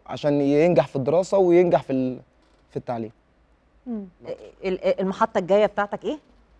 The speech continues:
Speaker 1: آه، إن شاء الله يوم السبت الجاي هنسافر أذربيجان.
Speaker 2: مم.
Speaker 1: هنقعد اتنين وعشرين يوم، هنرجع يومين في البيت. آه، آه، وبعدين رمضان هنقضيه في مصر، وبعدين هنطلع بعد رمضان يومين في البيت اللي هم العيد،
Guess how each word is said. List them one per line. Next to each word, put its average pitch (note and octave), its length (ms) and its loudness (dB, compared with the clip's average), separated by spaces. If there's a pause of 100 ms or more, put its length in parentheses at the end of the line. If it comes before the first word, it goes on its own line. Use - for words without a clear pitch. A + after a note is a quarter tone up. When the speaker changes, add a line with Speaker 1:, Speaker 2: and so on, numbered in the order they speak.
(180)
Speaker 1:
آه، C3 220 -2
إن C3+ 100 -4
شاء E3+ 200 2
الله D#3 760 4
يوم D3 160 2
السبت C#3+ 280 -4
الجاي C#3+ 180 4
هنسافر C3 300 -4
أذربيجان. C3+ 460 0 (340)
Speaker 2:
مم. G3 220 -8
Speaker 1:
هنقعد C#3 200 -2
اتنين C#3 160 -4
وعشرين C#3 260 -2
يوم، F#3+ 200 0 (320)
هنرجع C#3+ 460 0 (340)
يومين C#3 360 2
في - 120 -10
البيت. C3+ 340 -2 (760)
آه، B2+ 960 -4 (420)
آه، A#2+ 260 -8
وبعدين B2+ 640 0
رمضان C3+ 460 2
هنقضيه B2+ 280 0
في D3+ 120 -4
مصر، F#3 240 -2 (220)
وبعدين C#3+ 300 0
هنطلع D3+ 280 2
بعد C3+ 220 2
رمضان C#3 520 -2
يومين C#3 200 0
في - 120 -8
البيت C3+ 280 -4
اللي C#3 100 0
هم C#3+ 100 0
العيد، C#3+ 260 2